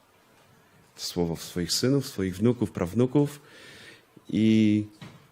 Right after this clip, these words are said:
taka rzecz, która dla nich w tym momencie miała, miała znaczenie, była później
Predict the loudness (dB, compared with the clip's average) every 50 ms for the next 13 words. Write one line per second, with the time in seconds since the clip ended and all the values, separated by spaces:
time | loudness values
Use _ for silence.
0 | -20 -20 -20 _ -8 -8 -6 -2 -2 2 4 4 4 4 2 0 -2 -6 -12 -20
1 | -20 -12 -6 -4 -2 0 2 2 2 2 2 0 -2 -6 -6 -4 -2 0 0 0
2 | 0 -2 -4 -4 -4 -4 -4 -8 -10 -12 -12 -12 -12 -12 -14 -14 -6 0 2 4
3 | 4 4 4 4 2 0 -4 -6 -10 -10 -6 -4 -4 -2 -2 -2 -2 -2 -2 -2
4 | -2 -2 -2 -2 0 0 -2 -2 -4 -6 -10 -16 -20 -20 -20 -20 -20 -20 -14 -6
5 | -2 0 2 2 0 0 -4 -4 -2 2 2 2 2 2 0